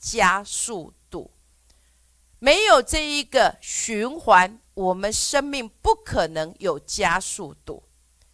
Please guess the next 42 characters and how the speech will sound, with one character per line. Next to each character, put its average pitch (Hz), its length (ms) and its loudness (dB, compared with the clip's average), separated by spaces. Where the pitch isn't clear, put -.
没 302 220 4
有 370 120 8
加 302 340 4
速 294 280 -4
度， 254 280 -4
你 233 140 -6
就 285 160 -4
不 - 180 -12
可 - 280 -2
能 190 200 -6
进 262 300 -10
入 233 160 -8
所 190 240 -2
谓 214 160 0
的 175 160 -6
超 214 440 -2
自 208 300 -10
然 143 460 -8
的 147 140 -4
领 127 260 -18
域， - 240 -16
因 339 180 -6
为 339 100 2
超 330 400 4
自 311 300 -6
然 214 260 2
就 269 160 -4
是 254 260 -10
自 339 460 -2
然 202 400 4
的 196 260 4
加 202 360 2
速 170 360 -10
度。 175 180 -12
那 339 180 6
自 370 440 -2
然 226 360 4
就 359 380 4
是 277 340 0
超 285 420 6
自 - 320 -6
然 190 300 -2